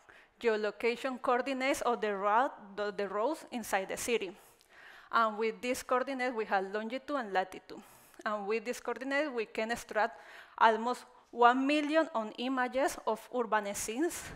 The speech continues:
from cities like Barcelona and Madrid,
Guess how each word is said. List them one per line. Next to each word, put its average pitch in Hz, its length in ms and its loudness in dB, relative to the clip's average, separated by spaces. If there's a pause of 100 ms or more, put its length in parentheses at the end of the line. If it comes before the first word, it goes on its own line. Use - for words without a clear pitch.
(440)
from 226 240 0
cities 240 320 -2
like 202 260 4
Barcelona 214 680 2
and 208 180 0
Madrid, 196 460 -4